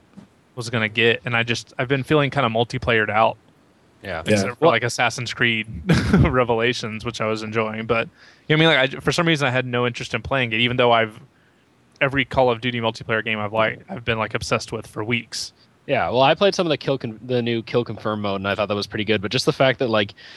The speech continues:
Speaker 2: you can level up pretty much everything now. Like, they started, like, getting progressively more and more with l-, what you could level up, just starting off with, like, guns and then guns and perks, and then now it's like you can level up guns and then level up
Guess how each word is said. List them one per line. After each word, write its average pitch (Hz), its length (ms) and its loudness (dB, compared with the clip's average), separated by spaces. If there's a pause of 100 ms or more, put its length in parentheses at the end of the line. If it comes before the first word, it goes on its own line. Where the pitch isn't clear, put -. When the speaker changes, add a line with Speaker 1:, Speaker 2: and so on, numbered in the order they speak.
(180)
Speaker 2:
you 123 140 0
can 139 160 2
level 117 400 4
up 110 220 0
pretty 120 160 0
much 107 180 -2
everything 113 480 0
now. 127 360 2 (300)
Like, 147 160 4
they 160 120 4
started, 208 260 2
like, 165 160 4
getting 143 200 0 (440)
progressively 117 680 -2 (120)
more 120 300 0
and 117 100 -2
more 113 280 2
with 110 260 -4
l-, 113 100 -2
what 110 180 0
you 113 80 -6
could 113 140 -4
level 104 220 0
up, 101 140 2
just - 180 -4
starting 101 300 -2
off 98 180 -2
with, 104 120 -4
like, 98 220 -2
guns 98 320 -2
and 98 140 -6
then 95 340 -6
guns 98 360 -2
and 101 120 -8
perks, 98 460 -2
and 101 120 -2
then 98 220 0
now 101 220 2
it's 104 160 0
like 110 160 4
you 104 100 -4
can 104 240 -2
level 107 320 2
up 104 220 0
guns 101 440 2
and 107 100 2
then 104 120 0
level 101 280 2
up 98 100 0